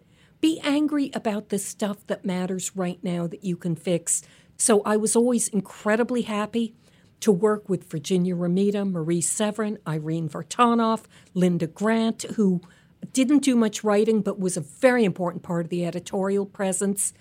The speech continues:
You know, we had Louise, we had the artists at that time, I think mainly Patty Cockrum, Cynthia Martin, um, Colleen Doran, Wendy Peeney wasn't at Marvel, but she did some work for Epic.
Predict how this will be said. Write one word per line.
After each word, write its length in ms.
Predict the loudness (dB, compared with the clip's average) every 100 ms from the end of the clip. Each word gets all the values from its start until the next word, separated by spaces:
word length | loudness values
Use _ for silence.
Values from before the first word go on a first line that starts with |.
| -20 -14 -2
You 80 |
know, 100 | 0
we 180 | 0 -2
had 260 | -2 -4 -2
Louise, 600 | 0 4 4 4 2 -2
we 100 | -4
had 180 | -4 -6
the 120 | -4
artists 520 | 0 2 4 2 0 -4
at 120 | -4
that 200 | -6 -6
time, 400 | -2 0 0 -2 _ -16 -4
I 80 | 2
think 200 | 2 2
mainly 760 | 2 4 4 4 2 -2 -8 _ _ _ -6
Patty 300 | 0 0 0
Cockrum, 520 | -2 -4 -2 -2 0
Cynthia 500 | 0 0 0 0 0
Martin, 600 | 0 0 -2 -2 -4 -4
um, 440 | -4 -2 -2 -2 -4 -8 -20 -20 _
Colleen 420 | -2 2 2 2 2
Doran, 560 | 2 2 2 2 0
Wendy 300 | 2 2 2
Peeney 340 | 0 2 4 2
wasn't 380 | 2 0 0
at 100 | -2
Marvel, 320 | 0 0 0 -2
but 180 | -4 -6
she 100 | -6
did 200 | -6 -6
some 180 | -4
work 220 | -2 -4 -6
for 140 | -8
Epic. 440 | -6 -4 -4 -4